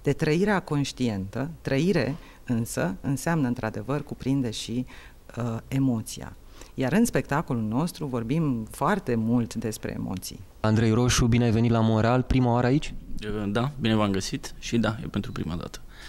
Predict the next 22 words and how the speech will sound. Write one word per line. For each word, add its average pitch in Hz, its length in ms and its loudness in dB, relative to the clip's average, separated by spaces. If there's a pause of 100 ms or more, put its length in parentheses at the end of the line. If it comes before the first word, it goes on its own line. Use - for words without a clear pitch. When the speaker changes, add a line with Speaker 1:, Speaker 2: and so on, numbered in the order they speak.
(680)
Speaker 2:
Ce - 140 2
țintește 120 480 2
piesa 104 300 2
patru 98 300 2
ori 92 100 4
patru - 520 2
personaje? - 520 0 (1500)
Speaker 3:
Sufletul 123 500 -2
omului. 98 400 0 (1000)
Speaker 2:
Mai 110 140 2
avem 113 220 4
suflet 117 460 2
în 98 220 4
societatea 113 560 0
asta 113 180 0
unde 101 200 4
invi-, 98 260 4
individualismul 104 880 4
e 95 40 4
la, - 280 2 (580)
la 117 160 2
putere? 131 500 2